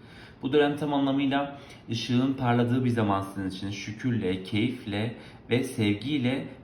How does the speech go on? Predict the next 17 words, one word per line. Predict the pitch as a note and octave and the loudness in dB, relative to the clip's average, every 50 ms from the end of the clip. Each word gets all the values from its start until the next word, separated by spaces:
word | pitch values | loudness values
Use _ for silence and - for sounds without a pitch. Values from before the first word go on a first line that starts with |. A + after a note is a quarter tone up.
| - - | -4 -2
bence | A2+ A2+ A2+ A2+ C3 C#3 | 0 2 2 0 0 -2
tadını | - - A#2 G#2 G2+ A2 A#2+ | -2 -2 -2 0 2 0 0
çıkarmalısınız. | A#2+ - - G#2 F#2+ F2+ F2+ F2 E2+ E2 - - F#2 G2+ - - - - - - - - - - - - | 0 -2 -2 0 0 2 2 0 -2 -4 -6 -8 -8 -8 -8 -8 -12 -16 -20 -20 -20 -20 -20 -20 -20 -20
Sabrettiniz, | - - C3+ B2+ C3 C3+ D3 D3 - - D3 C3+ C#3 D3+ - | -8 -2 0 0 2 2 0 0 0 -2 0 2 2 0 -2
sustunuz, | - - A#2+ A#2 - - C3 B2 B2+ B2+ - - | -2 -2 -2 -2 -2 0 0 2 2 2 -2 0
çabaladınız | B2 A2 G#2+ A2 A2 A2 A2 A2+ A#2 C3 D3 - - - | 0 2 6 6 6 6 6 4 2 2 2 0 -2 -2
ama | - A2 A2+ B2 | 0 2 4 4
yılmadınız. | A#2 A2 A2 B2+ C#3 - C#3 A2+ G2+ - - F#2 - - - - - - - - - - - - - - | 4 4 4 2 2 2 2 0 0 0 0 -2 -2 -2 -6 -10 -14 -18 -20 -20 -20 -20 -20 -20 -18 -14
Şimdi | - - C#3 B2 C3 D3 | -8 -4 -4 -2 0 0
mevsim | D3 C#3 B2 A#2+ A#2+ A#2 - E3 E3 | 2 4 4 4 4 2 0 -4 -6
sizin | D#3+ - B2+ B2 C3+ C3+ | -6 -4 -4 -2 0 2
mevsiminiz | C3 A#2+ A2 G#2+ - G#2+ G2+ F#2 F#2 F2+ | 4 4 4 2 0 -2 -4 -4 -2 -2
diyebilirim. | F#2 F#2 F2 F2 F2 E2+ F2 G2 G#2+ | -2 0 0 0 -2 -2 -4 -4 -4
Hayat | A#2 A2 G#2+ G2+ G#2+ A#2+ C3+ C3+ - | -4 -4 -2 0 0 0 0 -2 -6
sizi | - - - - G#2+ G#2 G#2 A2+ A#2+ A#2+ | -12 -16 -14 -12 -12 -8 -4 -2 -2 -2
kucaklamaya | A#2 A#2 G#2+ G#2+ G2+ - - - G#2 G2 F#2+ G2 G#2 A2 A2 G#2+ | -2 -6 -4 -4 -4 -4 -2 -4 -4 -2 0 0 0 0 0 0
hazır. | G2+ F#2 F2+ F#2 F#2+ | -2 -2 -4 -6 -10